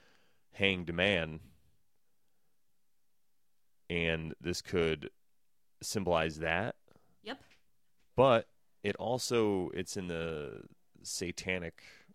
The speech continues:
Speaker 1: uh, rit-, you know, the, the way the satanic people, uh, um, Satanists view it is,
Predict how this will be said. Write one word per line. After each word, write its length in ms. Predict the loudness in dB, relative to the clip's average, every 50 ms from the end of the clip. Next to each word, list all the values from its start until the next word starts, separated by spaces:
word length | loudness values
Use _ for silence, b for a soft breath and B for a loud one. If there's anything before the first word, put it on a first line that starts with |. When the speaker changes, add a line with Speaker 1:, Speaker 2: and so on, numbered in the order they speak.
| _ _ _ _ _ _ _ _ _ -14
Speaker 1:
uh, 180 | -12 -12 -12 -12 -12
rit-, 300 | -12 -12 -12 -14 -16 -14 -10
you 120 | -8 -6
know, 80 | -6 -6
the, 240 | -6 -6 -6 -6 -6
the 80 | -4 -2
way 140 | -2 -2
the 120 | -2 -4 -6
satanic 680 | -6 -6 -6 -8 -8 -10 -10 -6 -4 -4 -4 -6 -6
people, 560 | -8 -10 -10 -8 -8 -8 -6 -6 -6 -6 -8 -8
uh, 80 | -8 -8
um, 120 | -8 -8
Satanists 420 | -6 -4 -4 -4 -6 -6 -10 -10 -8
view 200 | -6 -4 -2 -2
it 120 | -2 -4 -4
is, 380 | -6 -6 -6 -6 -8 -10 -10